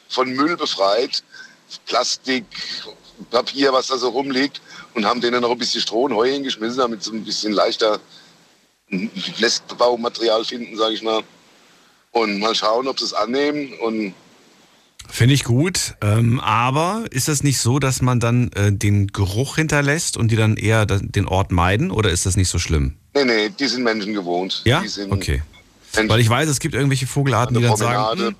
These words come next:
Speaker 2: das riecht nach Mensch, nee, jetzt gehe ich da nicht mehr hin.“ So ungefähr.
Speaker 1: Nee, nee, nee, nee, der frisst dir sogar aus der Hand, so weit ist er schon.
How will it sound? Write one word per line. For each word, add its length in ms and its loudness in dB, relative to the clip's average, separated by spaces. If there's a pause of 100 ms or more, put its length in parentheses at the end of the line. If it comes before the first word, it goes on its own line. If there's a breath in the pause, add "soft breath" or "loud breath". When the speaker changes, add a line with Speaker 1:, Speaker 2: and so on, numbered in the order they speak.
Speaker 2:
das 160 -4
riecht 160 -2
nach 140 0
Mensch, 340 0
nee, 280 2
jetzt 200 -2
gehe 80 0
ich 60 2
da 80 4
nicht 160 2
mehr 100 4
hin.“ 260 2 (240)
So 160 -2
ungefähr. 560 0 (140)
Speaker 1:
Nee, 140 4
nee, 360 2
nee, 240 -4
nee, 140 0
der 100 2
frisst 220 -2
dir 80 0
sogar 180 2
aus 100 -2
der 140 -12
Hand, 160 -10
so 120 0
weit 140 2
ist 100 -8
er 100 0
schon. 200 -2